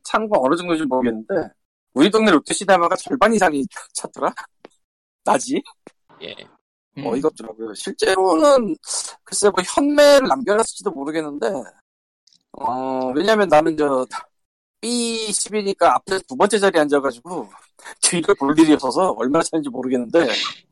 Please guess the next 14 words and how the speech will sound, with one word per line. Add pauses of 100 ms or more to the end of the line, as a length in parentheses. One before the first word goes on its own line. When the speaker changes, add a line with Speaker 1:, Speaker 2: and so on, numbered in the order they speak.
(1120)
Speaker 1:
최우선대
옆자리는
사람이
없었어요. (540)
근데 (280)
어쨌건 (500)
평일,
그것도
수요일
대낮에
사람이
이렇게
찼다는
건